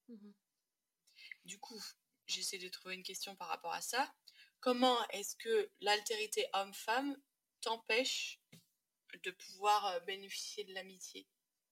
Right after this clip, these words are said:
Speaker 2: Au-delà de l'es-, l'aspect de séduction, est-ce que tu
Speaker 1: Hmm.
Speaker 2: trouves que le, l'altérité, ça te bloque aussi ?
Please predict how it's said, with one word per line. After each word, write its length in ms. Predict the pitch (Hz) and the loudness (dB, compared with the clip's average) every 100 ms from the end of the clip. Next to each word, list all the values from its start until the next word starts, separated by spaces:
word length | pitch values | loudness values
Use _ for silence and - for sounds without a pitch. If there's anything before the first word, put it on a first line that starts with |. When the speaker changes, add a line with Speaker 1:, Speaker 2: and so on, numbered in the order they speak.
| _ | _
Speaker 2:
Au-delà 360 | 202 214 220 226 | 2 6 8 8
de 60 | 214 | 6
l'es-, 220 | 208 190 | -2 0
l'aspect 320 | 190 - 202 | -2 -2 -4
de 120 | 175 | -4
séduction, 640 | - - 190 196 - - 240 | -4 -4 -4 -10 -6 -4 -2
est-ce 200 | - - | -2 -4
que 100 | - | -4
tu 120 | 262 240 | -4 -6
Speaker 1:
Hmm. 100 | 220 | -6
Speaker 2:
trouves 160 | 214 | -8
que 100 | - | -8
le, 400 | 185 180 170 165 | -8 -4 -4 -4
l'altérité, 540 | 175 175 185 180 185 208 | -4 -4 -6 -8 -6 -6
ça 180 | - 170 | -6 -10
te 60 | _ | _
bloque 220 | 175 180 | -12 -12
aussi ? 200 | - - | -12 -16